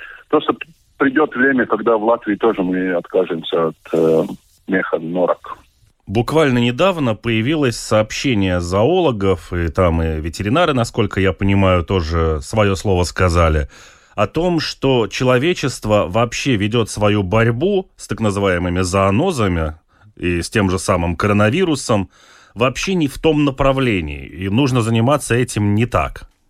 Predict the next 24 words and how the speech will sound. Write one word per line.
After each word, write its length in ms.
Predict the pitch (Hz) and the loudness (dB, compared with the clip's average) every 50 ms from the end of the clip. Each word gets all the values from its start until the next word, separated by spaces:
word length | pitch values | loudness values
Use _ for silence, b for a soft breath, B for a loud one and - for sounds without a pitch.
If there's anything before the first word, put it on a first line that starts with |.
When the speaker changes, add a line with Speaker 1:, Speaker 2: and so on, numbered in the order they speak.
| _ _ _ | _ _ _
Speaker 1:
Ну, 240 | 104 107 110 110 | 0 0 2 2
надо 280 | 113 117 123 123 113 110 | 2 2 2 2 2 0
пон-, 420 | - - 120 123 127 107 104 120 | 0 0 0 0 0 -2 -4 -2
понять, 400 | - 123 123 131 135 127 117 - | -2 0 0 2 0 0 -2 -4
как 260 | - - - - - - | -4 -2 -2 0 0 -2
это 200 | - - - 113 | -2 -2 -2 -2
не 120 | 120 127 | -2 -2
так. 320 | - 180 160 143 - - | 0 2 0 0 0 -2
Ну, 260 | - 135 139 139 135 B B B B B B B - 113 113 117 120 123 - - | 0 2 2 2 2 B B B B B B B -6 -6 -6 -6 -8 -10 -8 -8
главная 400 | 135 127 151 175 170 165 151 131 | -2 2 2 2 4 4 2 2
проблема, 560 | - 139 135 135 151 165 156 147 139 135 131 - | 2 0 0 2 2 2 2 4 4 2 2 0
что 140 | - - 139 | 0 -2 0
мы 200 | 139 143 143 135 | 2 2 0 0
делаем 600 | 135 131 160 156 147 139 131 131 131 131 127 120 | 0 0 0 2 4 4 2 2 2 0 -2 -6
всё 220 | - - - 147 | -6 -2 -2 0
немножко 880 | 139 139 131 131 135 135 131 - - _ 135 127 127 127 123 123 123 120 123 117 - | 0 0 0 0 0 0 -2 -4 -4 _ 2 2 4 4 4 2 0 -2 -4 -8 -10
медленно, 720 | 123 123 123 127 127 139 123 104 98 90 - - 69 64 - - | -12 -12 -10 -4 0 0 0 0 0 -2 -4 -6 -6 -10 -8 -4
я 140 | 92 98 | -4 -4
бы 140 | 90 87 85 | -2 -4 -4
так 200 | - - 87 - - | -4 -4 -4 -6 -8
сказал. 420 | - - - - 98 92 87 B B B B B B B B B B B B B B - | -12 -12 -4 0 0 0 0 B B B B B B B B B B B B B B -2
Э, 60 | 104 | 0
у 320 | 104 107 107 - - 117 | 2 2 2 0 0 2
нас 180 | 123 139 139 | 2 2 2